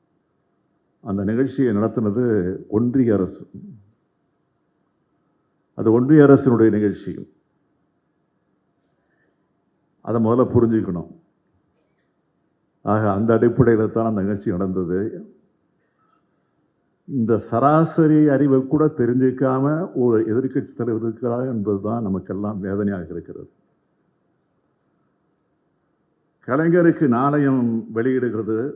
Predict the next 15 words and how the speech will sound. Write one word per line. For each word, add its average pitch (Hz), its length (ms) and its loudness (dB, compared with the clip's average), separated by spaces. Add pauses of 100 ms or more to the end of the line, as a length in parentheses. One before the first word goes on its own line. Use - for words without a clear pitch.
ஒன்றிய 117 340 -2
அரசு. 98 540 -12 (1700)
அதனால்தான் 139 440 0
ஒன்றிய 147 400 8
அமைச்சர் 131 360 6
அழைச்சு 110 440 2 (2000)
அந்த 107 240 0
நிகழ்ச்சியை 113 500 0
நாங்க 95 220 -2 (460)
சிறப்பாக 107 600 -2
நடத்தி 98 340 -6
முடிச்சிருக்கிறோம். 92 840 -10 (2500)
இதுல 160 360 4
எங்க 170 540 4
பழனிசாமிக்கு 139 640 4